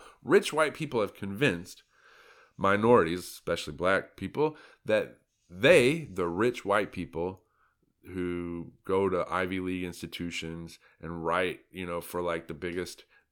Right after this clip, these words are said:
you know, legacy media outlets on the planet, uh, that ha-, hold positions of power and influence in government and in corporate America and in the financial sector. They've somehow, as a group, these rich white people have convinced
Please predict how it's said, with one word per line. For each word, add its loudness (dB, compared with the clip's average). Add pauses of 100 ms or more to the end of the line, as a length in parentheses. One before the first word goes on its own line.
(120)
you -10
know, -6
legacy -4
media -6
outlets -4
on -10
the -12
planet, -12 (600)
uh, -4
that -6 (120)
ha-, -12 (340)
hold 4
positions -2
of -6
power 4
and -2
influence -6
in -10
government -6 (320)
and -6
in -8
corporate -6
America -6
and -8
in -6
the -6
financial -6
sector. -8 (240)
They've 6
somehow, 6
as 6
a 0
group, 2
these -6
rich 2
white 4
people -6
have -6
convinced -2